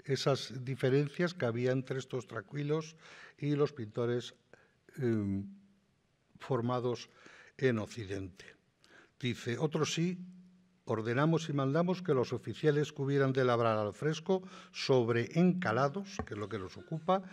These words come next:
"que sean examinados de las cosas siguientes, de lo romano y de follajes y figuras. Conviene que sea dibujador y sepa la templa que requiere la cal al fresco, porque no se quite después de pintada,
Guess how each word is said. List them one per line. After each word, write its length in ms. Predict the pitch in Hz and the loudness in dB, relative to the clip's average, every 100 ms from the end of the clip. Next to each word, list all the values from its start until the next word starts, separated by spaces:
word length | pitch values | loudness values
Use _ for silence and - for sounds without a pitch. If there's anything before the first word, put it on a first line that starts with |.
| - - | -20 -10
"que 160 | - 131 | 0 0
sean 240 | - 180 | 2 2
examinados 720 | 165 - 131 135 156 156 151 | 2 2 0 2 2 2 2
de 80 | 143 | 0
las 180 | 120 110 | -2 -2
cosas 320 | - 147 156 | -6 -4 -4
siguientes, 880 | - 131 131 151 120 - 92 87 - - - - - | -4 -6 -2 0 -2 -4 -16 -14 -16 -20 -20 -20 -4
de 100 | 120 | 0
lo 160 | 110 | 2
romano 640 | 98 107 131 170 180 190 196 185 | 2 2 2 2 2 0 -4 -8
y 120 | 143 | -6
de 160 | 113 107 | -4 -4
follajes 800 | 107 101 151 156 180 180 - - - - | -6 -2 -2 0 -4 -4 -8 -16 -20 -16
y 140 | - 139 | -6 -6
figuras. 720 | 135 135 156 117 - - - _ - - - - | -2 0 0 -2 -12 -20 -20 _ -20 -20 -20 -6
Conviene 520 | - 123 135 170 196 | 0 0 4 4 4
que 120 | 190 | 2
sea 200 | 143 175 | 2 4
dibujador 640 | 156 143 120 - 113 156 196 | 2 2 -4 -4 0 2 2
y 140 | 147 131 | 0 -4
sepa 320 | - 170 180 | 0 0 2
la 160 | 139 | 0
templa 540 | - 180 196 196 196 202 | 2 4 4 4 0 0
que 120 | 165 | 0
requiere 520 | 123 127 - 160 160 | 0 -2 -2 -2 2
la 180 | 156 143 | 2 2
cal 260 | 165 170 170 | 0 0 -2
al 180 | 151 147 | -4 -4
fresco, 640 | - 185 185 - - 92 - - - _ | -2 0 0 -6 -14 -16 -18 -20 -20 _
porque 340 | 131 123 - | -2 -2 -2
no 140 | 113 151 | 2 0
se 180 | - 117 | 0 -6
quite 320 | 156 156 151 | -6 -2 -2
después 480 | 120 - - 143 135 | -2 -6 -2 -2 0
de 80 | |
pintada, 720 | 135 127 120 117 147 120 95 | -4 -4 -6 0 0 0 -4